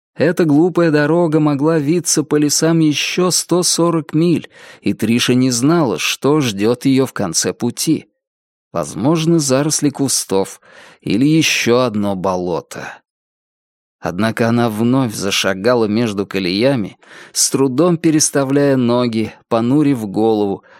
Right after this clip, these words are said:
опустив плечи. Лямки рюкзака так и норовили соскользнуть с них, но все-таки держались.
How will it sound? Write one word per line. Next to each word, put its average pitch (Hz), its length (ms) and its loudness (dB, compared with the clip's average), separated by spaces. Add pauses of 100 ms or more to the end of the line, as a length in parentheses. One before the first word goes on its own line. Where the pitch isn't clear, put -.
опустив 131 760 -2
плечи. 95 640 -4 (400)
Лямки 156 460 0
рюкзака 135 560 0
так 156 240 -2
и 156 60 4
норовили 135 600 0
соскользнуть 90 840 -6
с - 140 -2
них, - 300 -18 (520)
но 82 120 -6
все-таки 127 520 -2
держались. 73 920 -6